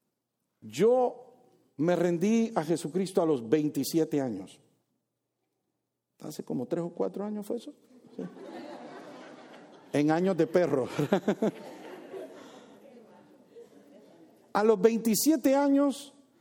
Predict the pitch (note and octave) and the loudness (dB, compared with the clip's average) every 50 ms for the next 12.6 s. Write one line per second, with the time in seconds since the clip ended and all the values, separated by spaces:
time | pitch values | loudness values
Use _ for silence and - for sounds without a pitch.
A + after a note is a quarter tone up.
0 | _ _ - B2+ C#3 G#3+ B3 B3+ C4 B3 A3+ G#3+ A3 G#3+ G#3+ G#3+ G#3+ A3 A3 A3 | _ _ -6 2 4 4 6 6 4 4 4 4 4 2 4 4 4 6 6 4
1 | G#3 F3+ - G3 F#3+ F#3+ F#3 D#3+ C#3 B2+ - - F#3 F3+ - - F#3+ F#3+ - - | 4 4 2 2 2 4 4 4 2 2 2 2 2 2 2 0 0 0 2 4
2 | B3+ C4+ A#3+ C4 B3 A3+ G3+ G#3 G#3+ G3+ D#3+ C#3 C3 D3+ F#3+ A#3 B3+ B3+ A#3+ A#3 | 4 2 4 2 0 2 4 4 4 4 4 2 2 2 4 4 6 6 4 4
3 | A3+ A3+ A3+ G#3 E3+ D3+ D3+ D#3 F3+ A#3 C#4+ C4 - - B3+ C4 C4 B3 - B3+ | 4 4 4 4 4 4 4 4 4 4 4 2 4 2 2 4 4 4 2 2
4 | B3+ A3+ - - - - - - - F#4+ F#3+ F#3 D#3 E3 D#3+ D#3 F3 A3 B3+ - | 2 0 -4 -12 -18 -8 -2 0 0 2 2 2 2 2 2 2 4 4 4 4
5 | G#3 F3+ A#3+ B3+ A3+ F#3+ D3+ C3 B2 A2+ - - - - _ - C3 E3+ G#3 A3 | 4 4 4 6 6 4 2 2 0 -2 -6 -10 -18 -20 _ 0 2 4 4 4
6 | G3+ F#3+ D#3 G3+ G#3+ G#3+ G#3 E3 - - D#3 D#3+ D3+ D3+ D#3+ D#3 D3+ D3 D3 C#3 | 4 4 4 4 4 4 2 2 2 2 4 4 4 4 4 4 4 4 2 2
7 | D3 - C#3 B2 C3 B2 A2 G#2 - - - - _ - - - _ _ _ _ | 0 0 0 0 0 0 -2 -4 -10 -16 -20 -20 _ -20 -20 -20 _ _ _ _
8 | _ _ _ D3+ D#3 C#3+ - D3+ C3+ B2+ - - C3+ - - - - - _ _ | _ _ _ 0 0 0 2 0 0 2 0 0 -2 -2 -6 -12 -20 -20 _ _
9 | _ _ _ _ _ _ _ _ _ _ _ _ _ _ _ _ _ - - _ | _ _ _ _ _ _ _ _ _ _ _ _ _ _ _ _ _ -20 -6 _
10 | - G3+ G#3+ G#3+ A3+ B3 C#4 D4+ D#4 B3+ A#3 D4 D4+ D4 C4+ A#3 G3+ D#3+ C3 B2+ | 2 2 2 4 2 2 2 2 2 0 2 2 4 4 4 4 2 2 0 -2
11 | A#2 G#2 G#2 - - - - - _ - F3 G3+ F#3 - - G3+ F#3+ G#3 A#3 C4+ | -4 -4 -8 -12 -18 -20 -20 -8 _ 0 0 0 2 4 4 4 6 4 4 4
12 | D4 C#4+ A3 E3 C3 E2+ - - - - - | 4 4 4 2 0 -2 -4 -10 -16 -20 -20